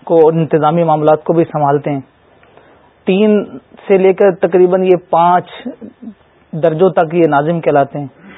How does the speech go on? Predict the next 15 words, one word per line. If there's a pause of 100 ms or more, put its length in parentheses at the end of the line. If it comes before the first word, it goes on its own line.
(640)
یہ
جو
ناظم
ہوتے
ہیں
بعض
ضرورتاً
زیادہ
بھی
درجے
ہو
جاتے
ہیں۔ (1120)
تو
یہ